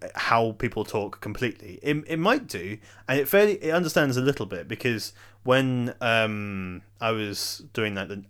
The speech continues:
the owner of the, like, talk, trying to come up with a name for the owner of the mansion, I said, "Oh, I'll come up with some random fancy names for the,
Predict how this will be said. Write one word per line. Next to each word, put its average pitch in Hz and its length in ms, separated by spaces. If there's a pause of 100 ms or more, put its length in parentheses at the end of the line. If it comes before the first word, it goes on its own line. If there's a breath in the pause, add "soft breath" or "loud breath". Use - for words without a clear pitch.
the 120 140
owner 120 260
of 101 100
the, 101 280
like, 98 380
talk, - 260
trying 104 200
to 92 60
come 101 200
up 87 80
with 92 100
a 95 40
name 98 160
for - 100
the 95 140
owner 95 120
of 87 80
the 98 60
mansion, 95 420 (400 loud breath)
I 113 80
said, 113 120
"Oh, 139 80
I'll 110 60
come 101 200
up 67 60
with - 100
some 101 260
random 98 300
fancy 98 420
names 95 280
for 101 100
the, 90 180